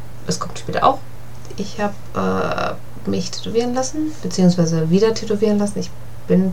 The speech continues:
tätowiert, seit ich neunzehn bin und das, das damals nicht so geil geworden, das Tattoo. Und ich hab jetzt, äh, dieses Jahr gesagt, so,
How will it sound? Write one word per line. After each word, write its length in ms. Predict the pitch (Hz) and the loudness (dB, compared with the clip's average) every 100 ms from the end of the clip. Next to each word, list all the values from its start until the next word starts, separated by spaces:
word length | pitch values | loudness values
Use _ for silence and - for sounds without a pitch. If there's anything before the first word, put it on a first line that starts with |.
| - | 0
tätowiert, 500 | 180 180 175 175 175 | -2 0 4 4 4
seit 180 | 156 156 | 0 0
ich 140 | - | 2
neunzehn 400 | 185 214 226 214 | 0 2 0 2
bin 320 | 208 208 202 | 2 2 4
und 380 | 185 175 180 180 - - | 6 8 8 4 -4 -6
das, 200 | - 185 | -6 -6
das 200 | - 185 | -6 -4
damals 380 | 196 190 190 - | -2 0 -2 0
nicht 120 | 196 | -2
so 100 | 202 | -2
geil 280 | 202 208 233 | -2 2 2
geworden, 400 | 233 240 247 247 | 2 0 0 0
das 160 | 240 - | -2 -4
Tattoo. 420 | 247 - 247 254 - - - - - - - - - | -6 -4 -4 -4 -6 -8 -8 -8 -8 -8 -8 -8 -6
Und 60 | 202 | -6
ich 140 | 185 | -4
hab 160 | 180 185 | -2 2
jetzt, 400 | 180 - - - | 2 2 -6 0
äh, 340 | 165 160 160 - - - - | 2 2 0 -2 -6 -8 -4
dieses 300 | 180 175 165 | 0 2 2
Jahr 220 | 165 160 156 | 0 2 2
gesagt, 320 | 156 156 - | 2 0 -2
so, 260 | - 175 | 2 2